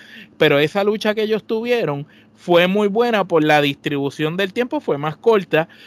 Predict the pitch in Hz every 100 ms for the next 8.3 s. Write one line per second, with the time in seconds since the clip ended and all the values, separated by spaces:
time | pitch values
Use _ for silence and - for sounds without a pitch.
0 | _ - 151 156 165 160 175 175 190 185
1 | 240 240 160 147 131 127 123 120 151 151
2 | 170 175 190 220 277 - 180 165 147 143
3 | 156 214 247 247 175 160 147 131 180 262
4 | - - _ - 151 143 - 156 175 247
5 | 294 269 - 202 233 277 233 - 160 151
6 | 147 139 143 175 196 240 220 160 170 196
7 | 196 180 170 - 175 165 151 135 131 -
8 | 151 151